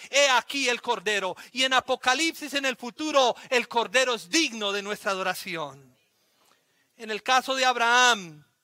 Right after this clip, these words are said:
en el momento adecuado, Dios proveyó un sustituto. Él estaba a punto de degollar a su hijo.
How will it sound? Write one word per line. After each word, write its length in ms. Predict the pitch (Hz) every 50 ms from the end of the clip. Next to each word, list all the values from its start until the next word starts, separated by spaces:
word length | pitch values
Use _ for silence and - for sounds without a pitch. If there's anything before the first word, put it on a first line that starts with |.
| _ _ _ _ _ _ _ _ _ _ _ _ _ _ _ _ _ _ _ _ _ _ _
en 120 | 226 214 226
el 120 | 226 220
momento 440 | 226 226 226 254 277 285 269 - 285
adecuado, 760 | 277 262 247 240 - 254 277 277 277 269 233 214 185 170 - - _ _ _ _ _ _ _ _ _ _ _ _
Dios 720 | 165 156 214 240 269 285 302 294 294 - - - - - _ _ _ _
proveyó 800 | - 262 254 233 233 214 180 170 240 262 262 247 240 226 220 _ _ _ _ _
un 160 | - 233 220
sustituto. 840 | - - 254 220 - - 220 180 - 196 170 - - 151 - _ _ _ _ _ _ _ -
Él 160 | 233 262 269
estaba 320 | 247 - 277 277 277 269
a 100 | 262 -
punto 400 | - 302 311 294 277 - 285 285
de 240 | 277 269 254 226 208
degollar 960 | 190 185 254 254 214 240 247 233 175 247 294 302 285 269 240 220 - 175 - _ _ _ _ _ _ _
a 140 | 226 233 220
su 220 | - - 240 240
hijo. 360 | 247 226 - - 170 139 _